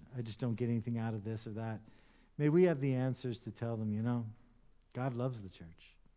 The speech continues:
And, uh, and there's something that can be there for you if you, if you want to seek it and find it.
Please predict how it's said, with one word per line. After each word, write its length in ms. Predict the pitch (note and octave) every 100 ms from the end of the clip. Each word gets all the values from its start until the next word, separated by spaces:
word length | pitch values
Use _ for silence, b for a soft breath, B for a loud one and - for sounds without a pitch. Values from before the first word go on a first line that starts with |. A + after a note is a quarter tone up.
| _ b b b b b b b b b b _ - - G#2
And, 160 | A2
uh, 460 | G#2+ G2+ G2 - C#3+
and 80 | A2+
there's 180 | C3
something 300 | - C3+ B2+
that 140 | C3 B2
can 100 | A#2+
be 120 | A#2+
there 180 | A#2 A2
for 260 | - B2
you 140 | A2 F#2+
if 140 | F#2+
you, 160 | A2 G2 F#2+ -
if 80 | -
you 80 |
want 200 | A2 A2+ G#2+
to 40 |
seek 300 | - - A2+
it 80 | G#2+
and 100 | A2
find 300 | - G#2+
it. 80 | F#2+